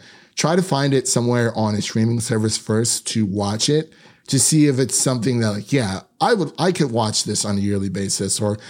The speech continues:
"I would definitely come back and rewatch this,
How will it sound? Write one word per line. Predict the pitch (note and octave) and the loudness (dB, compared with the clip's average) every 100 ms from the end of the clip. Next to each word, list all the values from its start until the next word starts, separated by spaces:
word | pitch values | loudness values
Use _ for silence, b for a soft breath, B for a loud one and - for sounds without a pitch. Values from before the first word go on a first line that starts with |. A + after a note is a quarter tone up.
| B B B | B B B
"I | D3 | 0
would | D3+ | 2
definitely | C#3 C3+ B2+ A2+ | 2 2 0 0
come | C3 A#2 | 0 0
back | A2+ A#2 | 0 0
and | G#2 | 0
rewatch | A2 G#2 G#2 F#2+ - - | 2 0 0 -2 -4 -4
this, | G2+ F#2 - - | -2 0 0 -2